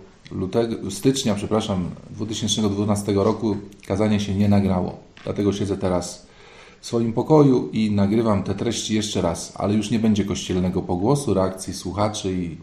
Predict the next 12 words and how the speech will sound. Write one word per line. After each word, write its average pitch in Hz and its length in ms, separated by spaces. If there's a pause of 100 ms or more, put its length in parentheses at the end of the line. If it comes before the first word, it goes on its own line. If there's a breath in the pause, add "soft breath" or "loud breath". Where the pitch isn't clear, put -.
(140)
może 90 180
takiej 87 420 (540 loud breath)
kościelnej 101 500
nabożności, 98 720
bo 92 380
inna 92 300
sceneria. 90 600 (640 loud breath)
Wczoraj 131 280
obchodziliśmy 107 520
Niedzielę 98 320
Chrztu 101 220
Pańskiego 123 760